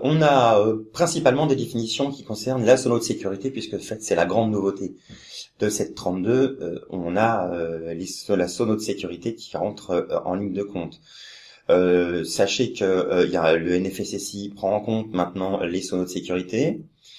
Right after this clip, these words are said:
Et c'est vrai qu'on avait un peu le cul entre deux chaises, hein, précédemment, euh, puisque en fait on ne pouvait pas installer d'autres, euh, sonos de sécurité,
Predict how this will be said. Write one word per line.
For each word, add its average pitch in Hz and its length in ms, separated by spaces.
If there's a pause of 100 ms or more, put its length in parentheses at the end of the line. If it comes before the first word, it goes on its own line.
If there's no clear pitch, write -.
(440)
Et - 80
c'est 123 140
vrai 143 240
qu'on 117 460
avait 110 320
un 107 140
peu 135 140
le - 40
cul - 140
entre 107 260
deux 95 100
chaises, 131 440
hein, 110 240 (400)
précédemment, 101 720 (160)
euh, 95 160
puisque - 440
en 113 400
fait 123 320 (380)
on 110 80
ne 107 40
pouvait 110 200
pas 139 140
installer 123 520
d'autres, 165 460
euh, 101 160
sonos 123 220
de 117 40
sécurité, 104 760